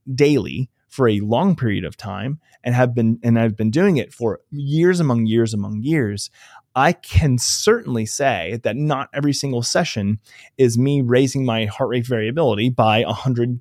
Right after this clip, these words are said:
plus percent during that session. Are there days like that? Oh, you better believe it. There is. And there will be for you too. As someone who buys Hanu and uses Hanu and, you, and is a part of the system,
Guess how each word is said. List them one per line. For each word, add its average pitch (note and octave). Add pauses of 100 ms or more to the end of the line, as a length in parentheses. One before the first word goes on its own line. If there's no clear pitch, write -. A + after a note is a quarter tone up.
plus A#2
percent B2 (380)
during B2
that G#2+
session. C3
Are G2+
there G#2
days G#2+
like C3+
that? E3
Oh, D#3+
you D3+
better C3
believe D3+
it. -
There A2+
is. A#2+
And A#2+
there C#3+
will D#3+
be D#3
for C3+
you C3+
too. D#3
As G#2+
someone D3 (340)
who C3+
buys C#3
Hanu B2
and A2+
uses C3+
Hanu C3
and, A#2+
you, A#2+
and A#2
is G#2+
a A2
part D3+
of C#3+
the A#2
system, A2+